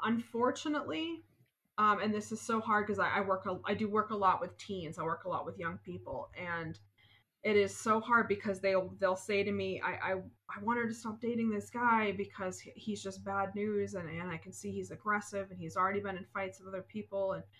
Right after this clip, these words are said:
and unfortunately, there's no, like, magic word or phrase you can say. You can't say to your friend, "You have to stop dating this person." Parents sometimes have more leeway if the kid is, is a minor, but on the other hand,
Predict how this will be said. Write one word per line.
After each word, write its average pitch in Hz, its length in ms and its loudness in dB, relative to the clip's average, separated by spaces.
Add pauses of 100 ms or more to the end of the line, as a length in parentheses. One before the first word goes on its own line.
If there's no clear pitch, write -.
(480)
and 214 180 2
unfortunately, 233 720 0
there's 202 260 0
no, 202 200 2
like, 196 220 2
magic 185 500 2
word 180 360 2
or 175 100 4
phrase 180 440 -4
you 185 120 -2
can 170 220 -10
say. 175 400 0
You 196 200 -2
can't - 320 -8
say 185 220 -4
to 175 60 -6
your 165 160 -2
friend, 165 480 -6 (100)
"You 190 100 -16
have 165 240 -2
to - 60 -18
stop 156 380 0
dating 160 280 -4
this 208 140 -8
person." 214 560 -4 (600)
Parents 214 420 4
sometimes 220 480 0
have 226 220 4
more 247 220 8
leeway 254 460 2
if 226 160 0
the 208 80 -4
kid 208 240 -4
is, 202 220 0
is 208 160 -2
a 202 80 0
minor, 220 440 2
but 202 200 4
on 190 160 4
the 185 120 0
other 190 220 2
hand, 254 340 2